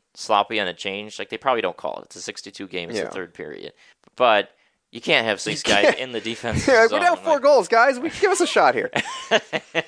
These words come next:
Speaker 2: So, eh, that's not great, and that's happened, in my opinion, too many times this year. It was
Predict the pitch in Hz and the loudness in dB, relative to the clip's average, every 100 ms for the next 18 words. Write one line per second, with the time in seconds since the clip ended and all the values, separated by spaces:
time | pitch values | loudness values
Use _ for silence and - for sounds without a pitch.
0 | - 151 - - 151 147 143 139 - - | -4 -4 -6 2 4 6 6 2 -2 -12
1 | - - - - - 156 165 160 - - | -20 -18 -14 -4 2 4 6 4 0 -10
2 | 113 107 95 - 98 95 104 - 117 117 | 0 2 2 0 0 0 0 -2 -2 -2
3 | 117 120 127 - 104 - 101 98 95 - | -2 0 0 0 -2 -2 -4 -6 -14 -20
4 | _ _ _ - 110 98 90 107 98 95 | _ _ _ -8 -2 0 0 -2 -6 -8
5 | 101 95 92 95 101 92 95 - 98 113 | -10 -10 -6 -6 -6 -8 -12 -8 -4 -2
6 | 82 95 90 | -2 -6 -10